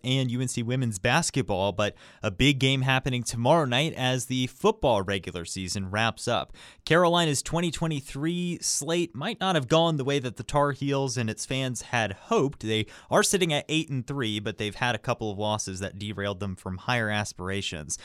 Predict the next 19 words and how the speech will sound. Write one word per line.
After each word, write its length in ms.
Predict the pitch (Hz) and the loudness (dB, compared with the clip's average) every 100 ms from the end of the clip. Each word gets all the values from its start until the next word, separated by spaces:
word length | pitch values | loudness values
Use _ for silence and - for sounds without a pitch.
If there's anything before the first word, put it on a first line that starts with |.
| - | -6
This 200 | - 139 | 0 0
weekend, 360 | 147 147 123 110 | 2 0 0 2
though, 240 | 107 107 - - | 2 0 -4 -6
offers 400 | 104 110 117 107 | -4 -2 -2 -4
one 440 | - 113 139 165 - | -4 -2 0 0 -2
last 400 | 120 127 131 - | -2 -2 -2 -4
chance 340 | - 120 110 | -4 -4 -4
for 180 | - 110 | -6 -6
redemption 680 | 98 98 113 101 98 85 85 _ - | -4 -2 -2 -2 -6 -6 -8 _ -6
as 160 | 92 | -4
they 180 | 90 95 | -2 -2
visit 360 | 85 101 101 - | -2 -2 -2 -2
N 200 | 120 160 | -2 0
C 260 | - 156 151 | 0 -2 0
State 480 | - 175 135 - | 0 4 2 0
tomorrow 380 | - 120 98 107 | -6 -4 -2 0
night 480 | 113 110 107 98 78 - | 0 0 0 -2 -4 -10
in 180 | 98 87 | -8 -8
Raleigh. 540 | 85 101 85 76 - | -4 -2 -2 -8 -16